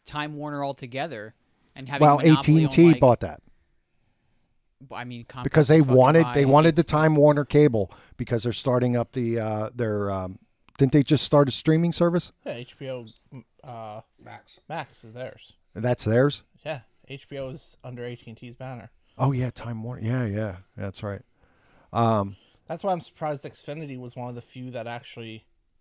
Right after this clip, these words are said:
Speaker 2: Yeah.
Speaker 3: gave free
Speaker 2: Well, I don't know how to
Speaker 3: versions for it.
Speaker 2: get it. I can't get it on my T V. I guess I can sign up on it on my computer,
Speaker 3: Yeah,
Speaker 2: but I
Speaker 3: that's
Speaker 2: don't
Speaker 3: what you
Speaker 2: want it
Speaker 3: have
Speaker 2: on
Speaker 3: to
Speaker 2: my
Speaker 3: do.
Speaker 2: computer. I want it on my T V.
Speaker 1: Do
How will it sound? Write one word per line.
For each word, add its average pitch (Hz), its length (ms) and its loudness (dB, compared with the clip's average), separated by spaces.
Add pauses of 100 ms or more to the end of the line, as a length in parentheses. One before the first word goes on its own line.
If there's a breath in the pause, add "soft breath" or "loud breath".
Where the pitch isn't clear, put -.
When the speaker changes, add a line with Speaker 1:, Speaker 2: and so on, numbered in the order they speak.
(200)
Speaker 2:
Yeah. 104 400 -6 (100)
Speaker 3:
gave 131 260 -14
free 131 680 -18 (420)
Speaker 2:
Well, 151 340 0
I 139 160 2
don't 160 140 2
know 135 80 -2
how 139 160 2
to 110 60 -2
Speaker 3:
versions 87 80 -8
for 143 60 4
it. 151 100 6
Speaker 2:
get 131 40 0
it. 120 120 -2
I 120 80 -2
can't 127 260 0
get 120 140 0
it 117 100 2
on 117 160 0
my 107 240 -4
T 113 240 -4
V. 120 260 0
I 107 80 -4
guess 120 200 -4
I 110 60 -8
can 87 140 -12
sign 120 360 -4
up 120 180 -8
on 110 160 -4
it 104 100 -4
on 104 140 -4
my 90 120 -8
computer, 117 520 -2
Speaker 3:
Yeah, 95 60 -8
Speaker 2:
but 98 100 -6
I - 40 -6
Speaker 3:
that's 113 80 -4
Speaker 2:
don't 120 80 -2
Speaker 3:
what 104 40 -6
you 107 60 -6
Speaker 2:
want 135 100 2
it 127 40 2
Speaker 3:
have 117 100 0
Speaker 2:
on 110 60 -2
Speaker 3:
to 107 40 -6
Speaker 2:
my 95 80 -8
Speaker 3:
do. 110 60 -14
Speaker 2:
computer. 95 580 -6
I - 40 -6
want 101 200 -8
it 95 80 -6
on 95 160 -4
my 90 140 -16
T 104 180 -8
V. 113 200 -4
Speaker 1:
Do - 60 -18